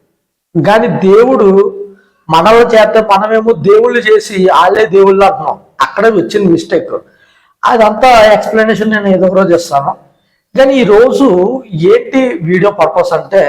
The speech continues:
మనం ఆలోచిస్తే అందరికీ ఎవిడెన్సెస్ ప్రకారం బైబిల్ రాయబడింది, అది నేను చూపించబోతున్నాను అనమాట. చాలా మందికి తెలియని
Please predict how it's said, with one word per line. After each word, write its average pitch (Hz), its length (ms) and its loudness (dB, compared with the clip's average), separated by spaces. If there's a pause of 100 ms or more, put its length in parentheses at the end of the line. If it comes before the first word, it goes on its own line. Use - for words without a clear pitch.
(140)
మనం 156 140 -2 (100)
ఆలోచిస్తే 139 540 -4 (920)
అందరికీ 262 640 0 (240)
ఎవిడెన్సెస్ 214 540 0
ప్రకారం 196 500 2 (540)
బైబిల్ 180 400 2
రాయబడింది, 160 580 0 (200)
అది 151 200 -6
నేను 202 220 -2
చూపించబోతున్నాను 151 680 -2
అనమాట. 101 320 -8 (680)
చాలా 214 340 2 (100)
మందికి 269 480 0 (640)
తెలియని 247 360 0